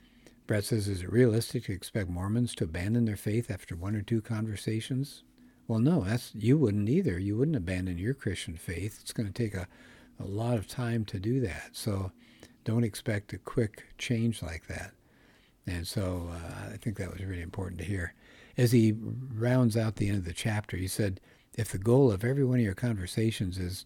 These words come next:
to converse, uh, to con-, uh, for conversion," he says, "you're gonna get frustrated. You're gonna be ready to move on." He said, "So don't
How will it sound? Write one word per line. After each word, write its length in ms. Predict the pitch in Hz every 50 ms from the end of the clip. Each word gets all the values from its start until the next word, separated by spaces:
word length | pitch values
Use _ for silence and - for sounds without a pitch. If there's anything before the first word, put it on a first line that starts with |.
| _
to 120 | - - 90
converse, 880 | - - 85 78 - - 95 110 113 101 87 82 87 - - - -
uh, 200 | - 92 90 87 95 -
to 120 | - 95
con-, 480 | - - 92 87 85 87 95 104 113 135
uh, 280 | 101 90 87 87 87 87 87
for 200 | - - 107 95 90
conversion," 680 | - - 87 80 90 95 104 113 120 113 98 98 82
he 100 | 82 87
says, 220 | 87 - 101 87 92
"you're 80 | 110
gonna 140 | 127 147 123
get 180 | 90 80 76 -
frustrated. 580 | - - 117 113 - - - 95 85 80 85
You're 120 | 90 107 113
gonna 120 | 117 104
be 140 | 98 101 87
ready 220 | 90 104 107 98
to 80 | 85 78
move 260 | 80 95 101 98 85
on." 360 | 87 95 101 90 78 - 69 - - - - - - - - - - - - - -
He 80 | -
said, 260 | 107 107 104 90 92 -
"So 180 | - - 110
don't 280 | 98 113 123 165 139